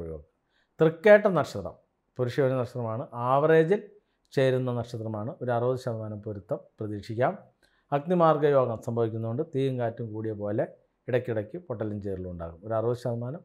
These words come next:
പൊരുത്തം ഉണ്ടാകും. ധനുരാശിയിലുള്ള മൂലം, പൂരാട, ഉത്രാടം കാല് ചേർന്ന രണ്ടേകാൽ നക്ഷത്രങ്ങളെല്ലാം പുരുഷയോനി നക്ഷത്രങ്ങളാണ്, പക്ഷേ പിന്നിൽ നീണ്ടുമ്പോൾ മൂന്നാം കൂറ് വരുന്നതുകൊണ്ട് ഒരു കാരണവശാലും എടുക്കരുത്. മകരൻ രാശിയിലുള്ള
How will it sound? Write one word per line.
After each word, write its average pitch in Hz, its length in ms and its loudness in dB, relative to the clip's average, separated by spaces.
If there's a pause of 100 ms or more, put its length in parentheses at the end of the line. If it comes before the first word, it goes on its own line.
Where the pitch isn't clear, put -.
പൊരുത്തം 95 340 -8
ഉണ്ടാകും. 67 240 -20 (1700)
ധനുരാശിയിലുള്ള 170 800 6
മൂലം, 151 320 2 (140)
പൂരാട, 135 300 6 (100)
ഉത്രാടം 127 400 0
കാല് 120 180 0
ചേർന്ന 113 240 -2
രണ്ടേകാൽ 110 320 0
നക്ഷത്രങ്ങളെല്ലാം 104 600 -4 (540)
പുരുഷയോനി 165 500 4
നക്ഷത്രങ്ങളാണ്, 135 580 -2
പക്ഷേ 123 260 2 (240)
പിന്നിൽ 143 300 -2
നീണ്ടുമ്പോൾ 127 400 -4
മൂന്നാം 147 360 -2
കൂറ് 123 220 -2
വരുന്നതുകൊണ്ട് 104 560 -6 (380)
ഒരു 143 140 2
കാരണവശാലും 107 600 0
എടുക്കരുത്. 80 400 -12 (1900)
മകരൻ 190 320 6
രാശിയിലുള്ള 165 380 4